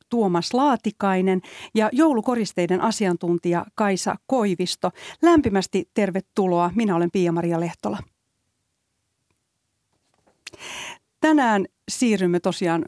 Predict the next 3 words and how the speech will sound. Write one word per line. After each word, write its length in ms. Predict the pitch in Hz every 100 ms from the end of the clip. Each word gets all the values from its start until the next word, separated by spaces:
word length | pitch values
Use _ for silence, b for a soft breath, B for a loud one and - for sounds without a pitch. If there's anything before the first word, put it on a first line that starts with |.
| -
tuhat 200 | 196 180 -
yhdeksänsataaviisikymmentäluvulle. 2000 | 190 175 185 175 180 180 170 185 170 208 180 - - - 156 156 175 - - - - - _ - B B B B
Silloin 520 | - - 359 302 226